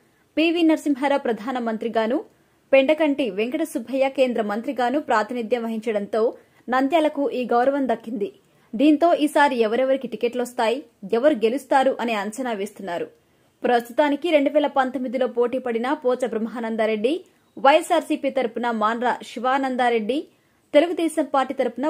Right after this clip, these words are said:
పోటీ చేశారు. పోచ బ్రహ్మానందారెడ్డి విజయం సాధించారు. ఈ వీరిద్దరే బరిలో ఉంటారని రాజకీయ విశ్లేషకులు భావిస్తున్నారు. అయితే వీరిద్దరి స్థానంలో కొత్త అభ్యర్థులు వచ్చే అవకాశం ఉందని చర్చించుకుంటున్నారు. తెలుగుదేశం పార్టీ తరపున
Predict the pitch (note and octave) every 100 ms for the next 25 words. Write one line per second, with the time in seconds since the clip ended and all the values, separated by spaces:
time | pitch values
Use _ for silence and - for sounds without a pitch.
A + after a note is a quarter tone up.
0 | D4+ A#3 A#3 A3 G3+ F3+ D3 - - _
1 | A#3 B3 A#3 A#3 A#3+ B3 A#3 A3+ A3+ A3+
2 | D4 B3 D#4 D4 D#4 B3+ B3 A#3 G3+ F3+
3 | - _ - F4 B3+ B3 G#3+ C#4+ B3 A3+
4 | A3+ B3+ B3 A#3+ B3+ B3 D#4 B3+ A3+ -
5 | C4+ A3 G#3 C#4 C4+ C4 D#4 A3+ G3 F#3+
6 | - F3 D#3+ - - _ F#3 G3 D#4 D4+
7 | C#4+ A3+ C#4+ D4 C#4 C4+ B3+ C4+ G4 -
8 | _ - C4 C4 E4 D#4 D4 C#4 C#4 C#4
9 | C4+ F#3+ G#3 B3+ C4 C4 B3 B3+ D4+ C#4
10 | C4 C#4+ C4+ C#4 A#3+ G#3 F3 - - _
11 | _ _ - D4+ E4+ D#4+ D#4 D4 C#4 C4
12 | C4+ B3 A3+ B3